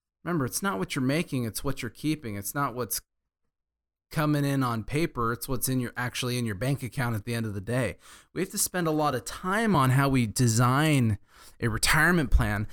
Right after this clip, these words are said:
that allows us to have the cash we have. Because remember, if someone says, "Good golly, in order to retire, I need seven thousand dollars a month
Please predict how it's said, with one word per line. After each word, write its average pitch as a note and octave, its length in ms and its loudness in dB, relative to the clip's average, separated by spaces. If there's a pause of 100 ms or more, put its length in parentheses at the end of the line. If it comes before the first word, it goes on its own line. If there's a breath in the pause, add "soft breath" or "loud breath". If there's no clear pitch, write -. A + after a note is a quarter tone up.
(200 loud breath)
that B2+ 120 2
allows B2 500 2
us C3 160 4
to B2 80 0
have B2+ 240 2
the A#2+ 100 -4
cash A#2 380 -2
we A2+ 100 -2
have. C3 260 -2
Because E3 280 0
remember, F#3+ 340 2
if G2+ 80 -2
someone F#3+ 300 0
says, C3+ 280 2 (160)
"Good C#3 260 -2
golly, C3+ 540 2 (380 soft breath)
in C3 100 2
order D3+ 240 4
to C3 80 0
retire, C3 500 2
I B2+ 120 2
need B2+ 460 0
seven C#3+ 340 2
thousand B2+ 420 2
dollars A#2 400 2
a A2+ 60 2
month B2+ 380 0